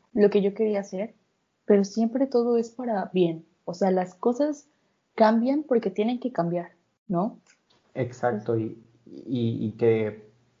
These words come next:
Speaker 2: muchas veces te cuestionas eso y dices, "¿Por qué no fue así? ¿Por qué no salió mi plan si yo lo tenía todo súper planeado?".
Speaker 1: Sí.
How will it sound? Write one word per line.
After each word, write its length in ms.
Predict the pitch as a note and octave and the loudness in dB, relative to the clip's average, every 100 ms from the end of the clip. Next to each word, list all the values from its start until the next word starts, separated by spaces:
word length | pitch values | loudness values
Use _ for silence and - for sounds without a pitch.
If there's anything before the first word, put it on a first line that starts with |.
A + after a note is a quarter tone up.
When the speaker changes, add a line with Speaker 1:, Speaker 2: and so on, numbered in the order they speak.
| - | -6
Speaker 2:
muchas 360 | B2 B2 D3+ | -4 0 2
veces 280 | C3+ B2+ C3+ | 2 0 -4
te 100 | - | -6
cuestionas 480 | - A2+ A#2+ A#2+ A#2 | -4 -4 -2 -2 -2
eso 180 | A2+ A#2 | -4 -4
y 40 | |
dices, 340 | A2 A2 A#2 A#2 | -4 -4 -6 -8
"¿Por 360 | - A2+ G2 | -4 -4 -4
qué 120 | - B2 | -6 -4
no 160 | C#3+ | -4
fue 180 | - C3 | -4 -6
así? 340 | B2 - F3 A#2+ - - | -6 -4 -4 -4 -6 -2
¿Por 180 | A2+ - | -4 -2
qué 120 | C#3 | -2
no 180 | D#3+ F3+ | -2 0
salió 320 | E3+ C#3+ D3 | 0 0 -2
mi 120 | D3+ | -6
plan 280 | - C3 C3+ | -4 -4 -2
si 120 | A#2 | -2
yo 100 | A2 | -2
lo 140 | A2+ | -4
tenía 340 | - A2 A2 A2 | -4 -4 -4 -2
todo 200 | G#2+ G#2+ | -4 -4
súper 340 | A2 - G#2 | -6 -6 -6
planeado?". 520 | - A2 A2 - - | -4 -4 -2 -2 -4
Speaker 1:
Sí. 80 | - | -10